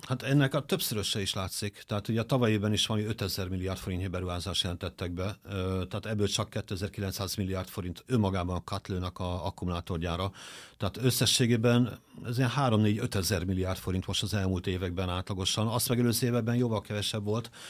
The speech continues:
de hogy ez most olyan szinten megugrott az elmúlt két-három évben, hogy gyakorlatilag a következő éve-, években bőven elégséges, ö, ö, muníciót fog adni,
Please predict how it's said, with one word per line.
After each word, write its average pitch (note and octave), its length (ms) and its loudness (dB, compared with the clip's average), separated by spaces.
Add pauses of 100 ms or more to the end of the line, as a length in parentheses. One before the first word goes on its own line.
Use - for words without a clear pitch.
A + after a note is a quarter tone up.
(280)
de G#2+ 220 2
hogy A2+ 220 4
ez A#2+ 140 2
most B2 220 4
olyan D3 240 6
szinten A#2 380 2
megugrott G2+ 480 2
az G2+ 140 -2
elmúlt G2+ 460 2
két-három G2 580 -2
évben, F#2+ 420 0
hogy G2+ 260 4
gyakorlatilag A2 500 0
a - 40 -14
következő A2+ 380 -2
éve-, A2 160 0 (100)
években A2 480 0
bőven G2+ 300 4
elégséges, F#2 640 0
ö, F#2+ 200 0 (640)
ö, F#2 200 -2
muníciót G2 580 2
fog F2+ 180 -6
adni, E2+ 320 -2